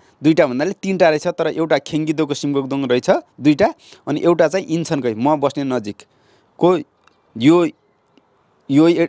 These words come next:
यो म बस्ने नजिकै सिमकोकदोकमा रहेछ। मेरो घरबाट लगभग हेर्नुहोस् है, सुङाक्रो दुई सय त्रिचालिस हेऱ्यो भने कति टाढा रहेछ,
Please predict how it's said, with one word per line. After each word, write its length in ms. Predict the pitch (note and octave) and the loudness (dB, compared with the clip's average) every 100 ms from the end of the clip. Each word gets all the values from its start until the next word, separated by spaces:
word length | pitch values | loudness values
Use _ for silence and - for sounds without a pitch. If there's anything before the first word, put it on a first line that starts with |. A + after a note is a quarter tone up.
| - | 2
यो 240 | D3 D3 | 4 4
म 200 | B2 D#3+ | 4 2
बस्ने 240 | F3 E3+ D#3+ | 2 0 -2
नजिकै 400 | E3 D3+ G3+ G3+ | -4 -2 -2 -2
सिमकोकदोकमा 880 | - - D3+ C#3+ C3+ A#2+ B2 B2 A#2 | -2 -2 0 2 2 0 -2 0 0
रहेछ। 320 | A#2 F#3 B3+ _ _ _ _ _ _ | 0 0 0 _ _ _ _ _ _
मेरो 240 | C#3 E3 E3 | 2 2 2
घरबाट 400 | A#2 C3 C3+ D#3+ E3+ D#3+ D3 C#3 | 2 2 2 2 0 0 0 0
लगभग 360 | C#3 A#2 A#2 - | 0 -2 -4 -6
हेर्नुहोस् 320 | A2+ B2 A#2+ | -6 -6 -4
है, 160 | F3 | -4
सुङाक्रो 560 | C#3+ E3+ E3 D3+ D#3 E3 | -6 -4 0 -2 -2 -6
दुई 160 | C#3+ C#3+ | -6 -6
सय 160 | C#3 | -6
त्रिचालिस 480 | - B2+ C3+ C#3+ C3 | -6 -4 -2 -2 -2
हेऱ्यो 200 | A2 A#2 | -2 -2
भने 120 | A#2 | -2
कति 240 | C3+ C#3+ C#3 | -2 -2 -2
टाढा 240 | C3 A#2 | -2 0
रहेछ, 180 | A2+ | -2